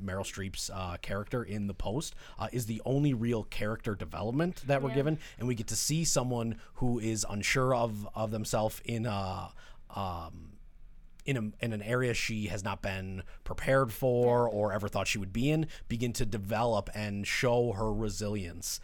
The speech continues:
Speaker 2: Yeah.
Speaker 1: Um, and so she, uh, I think Meryl Streep really does, is the only character in there who's given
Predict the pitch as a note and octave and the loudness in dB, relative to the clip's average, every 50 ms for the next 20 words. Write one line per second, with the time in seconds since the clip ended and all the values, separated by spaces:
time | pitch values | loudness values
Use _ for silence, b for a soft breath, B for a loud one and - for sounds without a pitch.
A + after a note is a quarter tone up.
0 | B B B - G#2 G#2+ G#2 G#2 A2+ - - A#2+ G2+ - - - A#2 A#2+ A#2 A#2 | B B B -2 0 0 0 0 -2 0 0 0 0 0 0 0 0 0 0 2
1 | A2 G#2+ A2 G#2 F2+ F#2 F#2+ F#2 F#2 F#2 F#2 F2+ F2+ F2 E2+ D#2+ - - - - | 2 2 0 -2 -2 -4 -4 -2 -2 -2 -4 -4 -4 -6 -8 -10 -12 -16 -16 -12
2 | - - A2+ G#2+ - C3 G#2+ A2 A2 A2 G#2 F#2+ - - B2 A2 - B B B | -4 0 2 4 4 4 4 4 2 0 0 0 -2 0 -2 -2 -2 B B B
3 | B B A2 A#2+ C3 C3 A#2+ A#2 A#2 A2 A2 - B2 A2 G#2+ A2 B2+ D3+ D#3 D3 | B B 0 2 4 4 4 4 4 2 2 0 -2 0 2 2 4 6 6 6
4 | B2+ - B2 A#2 G#2+ - A2+ A2 G#2+ G2+ E2 G#2+ G#2+ G2 F#2 A2 G#2+ G2+ G#2+ F#2+ | 6 6 4 4 4 0 -2 -2 -2 -2 -2 -2 -4 -4 -2 -4 -4 -2 -4 -4
5 | F#2+ F#2+ | -6 -8